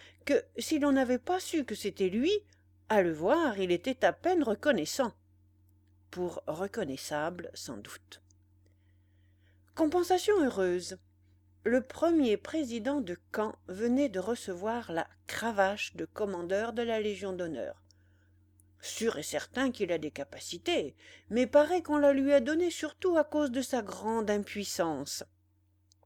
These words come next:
On revenait du reste sur cette décoration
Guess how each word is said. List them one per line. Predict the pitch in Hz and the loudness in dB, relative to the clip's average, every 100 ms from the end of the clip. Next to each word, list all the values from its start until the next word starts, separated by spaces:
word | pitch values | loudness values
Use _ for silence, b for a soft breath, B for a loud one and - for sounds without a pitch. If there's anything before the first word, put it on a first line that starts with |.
| _ _ _ _ _ _ _ - | _ _ _ _ _ _ _ -6
On | 208 | -2
revenait | 254 226 190 226 | 0 0 0 -4
du | 170 160 | -6 -4
reste | 196 220 - 175 | -2 -2 -4 -12
sur | - 170 | -10 -10
cette | - 175 - | -8 -10 -10
décoration | 139 220 - 202 120 - - 190 | -4 -4 -4 -6 -6 -8 -6 -6